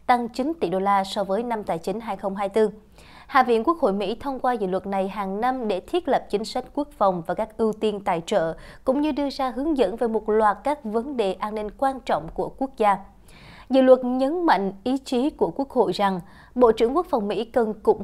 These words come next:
cố liên minh với Hàn Quốc bằng cách duy trì sự hiện diện của hai mươi tám ngàn năm trăm binh sĩ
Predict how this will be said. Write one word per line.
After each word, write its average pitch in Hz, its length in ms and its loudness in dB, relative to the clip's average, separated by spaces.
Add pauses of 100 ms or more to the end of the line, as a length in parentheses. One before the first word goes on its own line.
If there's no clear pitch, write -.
cố 240 180 4
liên 262 260 -2
minh 247 240 -2
với 208 240 -2
Hàn 196 180 -8 (120)
Quốc 330 200 2 (260)
bằng 196 220 0
cách 233 200 -6
duy 233 160 0
trì 214 280 0
sự 190 180 -2
hiện 185 220 -4
diện 185 220 -2
của 185 180 -2
hai 214 180 -4
mươi 208 140 -6
tám 220 280 -4
ngàn 208 280 -4
năm 269 180 -4
trăm 269 200 -2
binh 247 100 -4
sĩ 226 360 0